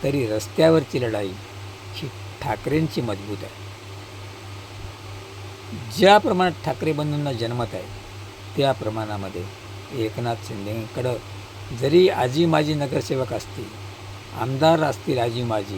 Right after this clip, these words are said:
खासदार असतील, तरीसुद्धा जमिनीवरच्या लढाईत ठाकरे बंधूच पुढे आहेत, हे एकनाथ शिंदे पुरते ओळखून आहेत.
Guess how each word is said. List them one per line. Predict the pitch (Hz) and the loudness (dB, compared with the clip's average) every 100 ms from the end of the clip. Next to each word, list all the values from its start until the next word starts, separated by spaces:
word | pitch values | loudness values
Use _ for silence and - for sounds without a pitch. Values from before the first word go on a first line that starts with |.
| - | -8
खासदार | - 127 156 160 | -8 2 4 6
असतील, | 135 - 92 98 - - - - - - - | 4 -2 -6 -6 -12 -14 -14 -12 -12 -4 4
तरीसुद्धा | 160 190 - 107 110 92 - - - - - - - 110 | 8 8 6 -4 -4 -4 -6 -12 -14 -14 -14 -12 -10 0
जमिनीवरच्या | 139 147 175 165 131 123 | 4 6 8 8 6 2
लढाईत | 104 104 95 95 - - - - - | -2 0 0 -2 -6 -14 -14 -12 -4
ठाकरे | 113 98 - 110 | -2 0 -2 0
बंधूच | 104 107 147 | -2 -2 -2
पुढे | - 139 107 | -2 -4 0
आहेत, | 92 92 95 - - - - - | 0 -2 -6 -10 -14 -14 -10 0
हे | 139 123 | 2 2
एकनाथ | 101 123 117 - | 0 -2 -4 -4
शिंदे | 117 123 | -4 -4
पुरते | - 139 127 180 | -2 -2 2 8
ओळखून | 165 135 123 104 | 8 6 2 -2
आहेत. | 90 | -4